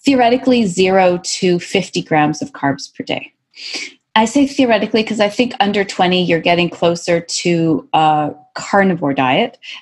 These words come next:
And perhaps that's a conversation for later or another day. But just for ketogenic, between twenty and fifty. Then you get into what's called low carb. And low carb is defined as between fifty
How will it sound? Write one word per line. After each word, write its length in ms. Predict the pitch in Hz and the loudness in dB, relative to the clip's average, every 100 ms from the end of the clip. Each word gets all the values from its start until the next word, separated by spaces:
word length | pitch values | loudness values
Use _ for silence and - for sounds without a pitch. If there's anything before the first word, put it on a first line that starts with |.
| - | 0
And 340 | 175 175 - - | 2 2 -2 0
perhaps 320 | 185 175 - | 0 0 0
that's 200 | 175 180 | -4 -4
a 80 | - | -4
conversation 720 | 170 147 160 160 156 165 151 | -4 -2 0 -2 0 -2 -4
for 420 | - 156 156 156 | -2 0 2 2
later 420 | 175 170 175 196 - | 2 2 2 0 0
or 220 | 160 160 | 0 2
another 300 | 156 151 151 | 2 0 0
day. 320 | 151 131 - - - - | 0 0 -4 -14 -10 -6
But 480 | 170 190 180 - - 202 | 2 4 2 0 -8 -4
just 240 | 208 - | -2 -2
for 80 | 190 | -4
ketogenic, 760 | 185 226 190 175 180 170 - - | -2 -2 -2 2 2 2 -2 -4
between 320 | 214 - 254 220 | -4 -2 -2 -2
twenty 300 | - 180 165 | -2 0 0
and 120 | 151 | 0
fifty. 480 | - - - - - - - - _ | -6 -8 -6 -8 -10 -18 -18 -20 _
Then 180 | 254 494 | 0 0
you 100 | 539 | -2
get 160 | 302 254 | 2 2
into 280 | 254 269 | 2 0
what's 180 | 202 196 | -2 -4
called 280 | - 202 185 | -2 0 0
low 400 | 170 165 175 175 180 | -2 0 2 4 0
carb. 460 | - 139 - - - | 0 0 0 -4 -2
And 220 | 190 180 | 0 2
low 180 | 202 269 | 2 2
carb 360 | - 226 214 - | 2 2 2 0
is 120 | 190 | -6
defined 520 | - 190 - 170 175 165 | -4 -4 0 2 2 0
as 120 | 170 | -2
between 440 | 180 - 170 170 | -6 -2 -2 -2
fifty 720 | 165 - 277 277 - 233 233 | -4 0 0 0 -4 -4 -4